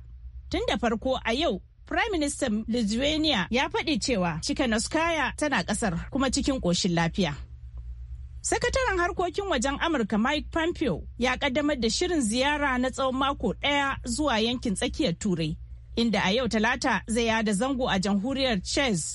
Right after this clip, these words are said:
inda zai gabatar da jawabi a taron cin abincin dare tare da ministan harkokin wajen Thomas Petrocek. Ana sa ran Pompeo zai kai ziyara wajen ajiye kayan tarihi domin tunawa da rawar da Amurka ta taka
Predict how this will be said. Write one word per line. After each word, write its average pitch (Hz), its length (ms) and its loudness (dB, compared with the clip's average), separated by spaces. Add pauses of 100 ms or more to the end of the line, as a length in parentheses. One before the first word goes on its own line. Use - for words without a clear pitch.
(100)
inda 226 220 2
zai 196 200 2
gabatar 233 520 2
da 190 260 4
jawabi 214 500 2
a 185 120 2
taron 208 360 2
cin 381 220 0
abincin 196 460 2
dare 202 260 2 (320)
tare 208 240 4
da 208 120 2
ministan 247 440 2
harkokin 277 540 2
wajen 247 580 2
Thomas 277 560 2
Petrocek. 247 680 0 (360)
Ana 247 260 2
sa 233 180 2
ran 220 180 2
Pompeo 240 480 0
zai 247 220 0
kai 254 180 0
ziyara 240 640 0
wajen 240 580 0
ajiye 220 380 0
kayan 254 360 0
tarihi 294 600 0
domin 233 300 2
tunawa 240 440 2
da 202 120 2
rawar 285 260 2
da 185 120 0
Amurka 247 500 0
ta 233 80 -2
taka 214 460 0